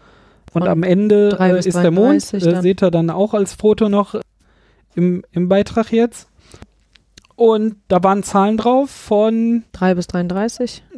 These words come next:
Speaker 1: Genau, aber, äh, nicht gerade aufsteigend, sondern drei, vier, fünf, acht,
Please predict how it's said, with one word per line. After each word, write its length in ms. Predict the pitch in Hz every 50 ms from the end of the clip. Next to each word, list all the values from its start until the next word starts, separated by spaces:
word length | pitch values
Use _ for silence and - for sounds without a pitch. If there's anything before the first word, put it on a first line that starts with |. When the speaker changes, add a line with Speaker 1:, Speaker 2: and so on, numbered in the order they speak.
| 220 196 180 170 160
Speaker 1:
Genau, 400 | 175 170 165 151 143 143 127 -
aber, 520 | 156 151 160 165 160 156 151 165 - -
äh, 200 | 165 160 165 165
nicht 320 | 160 160 170 180 - - -
gerade 300 | - 165 175 180 175 160
aufsteigend, 540 | 131 196 226 220 - - 190 190 180 185 175
sondern 680 | - 170 151 156 160 156 151 151 156 151 156 170 175 165
drei, 260 | - 139 143 143 151
vier, 240 | 143 - 160 151 143
fünf, 460 | - - 156 147 147 147 143 - - -
acht, 400 | - 131 131 135 - - -